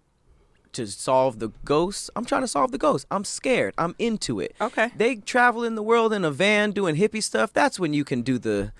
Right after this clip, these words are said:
Speaker 1: the, the, the sex.
Speaker 2: Okay,
Speaker 1: You know, I'm
Speaker 2: that's
Speaker 1: not
Speaker 2: what
Speaker 1: trying
Speaker 2: you
Speaker 1: to
Speaker 2: can do.
Speaker 1: smash in a, in a haunted castle that I just got hired to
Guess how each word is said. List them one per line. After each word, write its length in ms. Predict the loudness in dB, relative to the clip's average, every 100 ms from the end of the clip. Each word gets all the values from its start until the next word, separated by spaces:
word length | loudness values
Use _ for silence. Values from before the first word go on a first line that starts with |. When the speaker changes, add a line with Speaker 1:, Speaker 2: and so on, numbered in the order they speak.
| -20 _ -4
Speaker 1:
the, 140 | -4
the, 180 | -4 -8
the 80 | -4
sex. 640 | 0 2 2 0 -8 -10 -14 _
Speaker 2:
Okay, 180 | -8 -4
Speaker 1:
You 60 | 0
know, 80 |
I'm 60 | 2
Speaker 2:
that's 80 | 2
Speaker 1:
not 80 | 2
Speaker 2:
what 60 |
Speaker 1:
trying 160 | 2 2
Speaker 2:
you 60 | 2
Speaker 1:
to 40 |
Speaker 2:
can 60 | -2
do. 20 |
Speaker 1:
smash 360 | -2 0 -2 -4
in 100 | -4
a, 240 | -4 -6 -10 -20 _ _ _
in 120 | -2
a 160 | 0 -2
haunted 380 | -2 -2 -2 -2
castle 360 | 0 0 0
that 120 | 0
I 100 | 2
just 200 | 0 -2
got 220 | 0 0 2
hired 400 | 2 2 -2 -6
to 180 | -10